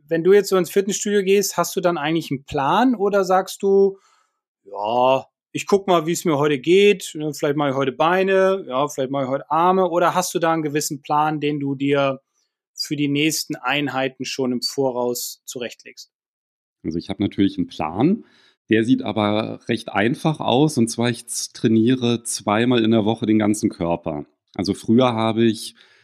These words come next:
Speaker 2: so einen Vierersplit gemacht, da bin ich halt vier bis fünfmal die Woche gegangen und dann habe ich halt wirklich nur gewisse Muskelgruppen trainiert und das kann man aber, finde ich, ganz gut aufs Golfspiel übertragen, weil das ja auch die Frage, wenn ich da jetzt hingehe, mache ich denn jetzt mal alles vom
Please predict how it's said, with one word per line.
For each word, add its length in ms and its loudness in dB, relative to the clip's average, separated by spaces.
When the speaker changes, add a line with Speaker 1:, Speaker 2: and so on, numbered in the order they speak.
Speaker 2:
so 140 -4
einen 80 2
Vierersplit 760 0
gemacht, 400 0
da 60 2
bin 140 2
ich 120 -4
halt 460 -6
vier 300 -2
bis 120 -4
fünfmal 440 0
die 120 0
Woche 280 -2
gegangen 420 2
und 80 4
dann 140 2
habe 160 0
ich 100 -2
halt 160 0
wirklich 400 0
nur 140 4
gewisse 640 2
Muskelgruppen 1000 4
trainiert 560 2
und 80 4
das 140 -2
kann 160 0
man 100 2
aber, 180 0
finde 200 6
ich, 100 -2
ganz 240 0
gut 160 -2
aufs 160 -4
Golfspiel 420 0
übertragen, 640 0
weil 100 4
das 140 0
ja 120 2
auch 160 -4
die 120 -2
Frage, 560 0
wenn 80 4
ich 120 0
da 80 2
jetzt 220 0
hingehe, 580 4
mache 220 2
ich 140 0
denn 140 6
jetzt 200 0
mal 160 4
alles 460 2
vom 580 4